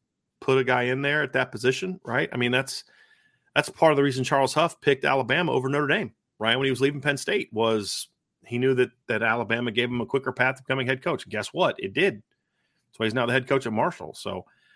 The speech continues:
look, I, they're gonna lose guys. I, I don't know who, I don't know when. I'm not gonna spend a lot of time on it.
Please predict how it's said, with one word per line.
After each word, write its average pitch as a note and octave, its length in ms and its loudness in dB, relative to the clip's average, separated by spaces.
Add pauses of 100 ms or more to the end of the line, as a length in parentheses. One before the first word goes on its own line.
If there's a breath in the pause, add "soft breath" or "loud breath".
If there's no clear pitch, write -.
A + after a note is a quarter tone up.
(320 soft breath)
look, E3 160 -4
I, - 200 -2 (440)
they're E3+ 140 2
gonna F3 160 4
lose B2+ 180 4
guys. - 500 -6 (180)
I, - 200 0
I C3+ 40 2
don't D3 100 2
know C#3+ 120 2
who, C3+ 260 4
I C3 60 6
don't C#3 120 0
know C3 100 0
when. A#2+ 340 2
I'm A2 80 -2
not A#2+ 140 -2
gonna B2 200 -4
spend A#2+ 220 -4
a A#2 40 -2
lot A2+ 120 -2
of G2+ 60 -6
time A#2+ 240 2
on G2 160 0
it. A2 140 -4